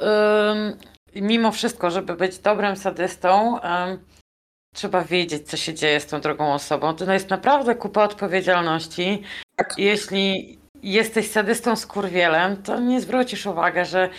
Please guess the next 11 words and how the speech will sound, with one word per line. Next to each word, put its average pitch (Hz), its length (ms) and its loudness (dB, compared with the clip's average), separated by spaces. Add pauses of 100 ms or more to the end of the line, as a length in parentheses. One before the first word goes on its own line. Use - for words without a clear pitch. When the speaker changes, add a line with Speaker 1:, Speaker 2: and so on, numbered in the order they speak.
(380)
Speaker 1:
no 226 200 2
niby, 247 680 4
powiedzmy, 226 500 2
ta 196 120 2
druga 202 380 2
osoba 190 360 2
ma 196 260 6
dobry 190 340 2
dzień 185 240 0
w - 80 -12
teorii, 196 680 2